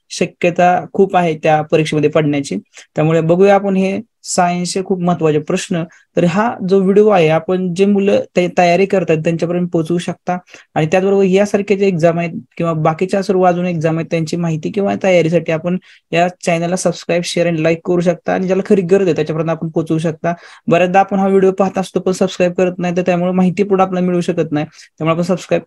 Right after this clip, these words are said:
करून ठेवू शकता. हा video आपल्याला कसा वाटलेला आहे हे पण आपण शंभर टक्के comment करा आणि जर आपल्याला अजून त्यामधून काय अपेक्षा अजून, अ, असेल त्या गोष्टींची, तुम्हाला काय गोष्टींची अपेक्षा असेल ते पण तुम्ही type करू शकता comment बॉक्समध्ये. तर बघूया आपण व्हिडिओमध्ये की या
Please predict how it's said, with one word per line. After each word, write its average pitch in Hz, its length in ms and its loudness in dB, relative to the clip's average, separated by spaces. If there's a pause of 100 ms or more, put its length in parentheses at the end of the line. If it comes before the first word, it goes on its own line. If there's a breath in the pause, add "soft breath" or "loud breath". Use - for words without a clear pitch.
करून 165 260 0
ठेवू 165 160 0
शकता. 165 320 -4
हा 180 140 6
video 208 260 6
आपल्याला 240 420 4
कसा 226 140 2
वाटलेला 208 400 4
आहे 196 80 4
हे 196 160 2
पण 208 180 2
आपण 220 220 2
शंभर 208 320 4
टक्के 190 200 0
comment 196 340 0
करा 180 220 0 (320 soft breath)
आणि 160 200 0
जर 202 260 2
आपल्याला 196 380 0
अजून 214 180 2
त्यामधून 202 360 2
काय 202 180 4
अपेक्षा 185 520 0
अजून, 185 340 -2
अ, 160 280 4
असेल 170 300 -2
त्या 175 80 2
गोष्टींची, 170 440 0
तुम्हाला 175 280 0
काय 180 180 4
गोष्टींची 175 420 0
अपेक्षा 175 280 0
असेल 165 220 -2
ते 214 40 6
पण 220 180 4
तुम्ही 214 200 2
type 208 260 2
करू 202 100 2
शकता 190 260 -2
comment 175 340 0
बॉक्समध्ये. 139 480 -2 (560 soft breath)
तर 165 100 2
बघूया 180 380 4
आपण 196 260 0
व्हिडिओमध्ये 175 540 0 (360 soft breath)
की 156 120 0
या 180 280 2